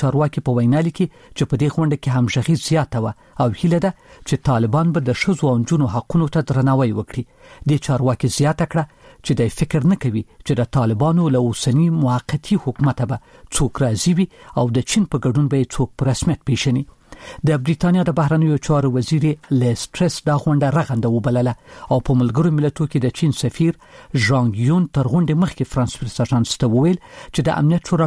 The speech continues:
ټول غړي په افغانستان کې یو پراخ بنسټه متحد حکومت غواړي. چین تر دې مخکې د امریکا پر متحد ایالتونو انتقاد کړی و چې ولې یې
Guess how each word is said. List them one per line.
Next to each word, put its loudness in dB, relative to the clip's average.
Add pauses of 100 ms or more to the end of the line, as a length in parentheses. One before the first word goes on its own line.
(140)
ټول 2
غړي 0
په -2
افغانستان -2
کې 0 (400)
یو 2
پراخ -2
بنسټه 0
متحد 0
حکومت -2
غواړي. -2 (540)
چین 0
تر -2
دې 0 (100)
مخکې -2
د -2 (100)
امریکا 0 (120)
پر 2
متحد 0
ایالتونو 0
انتقاد -2
کړی 2
و 0 (340)
چې 0
ولې 0
یې -4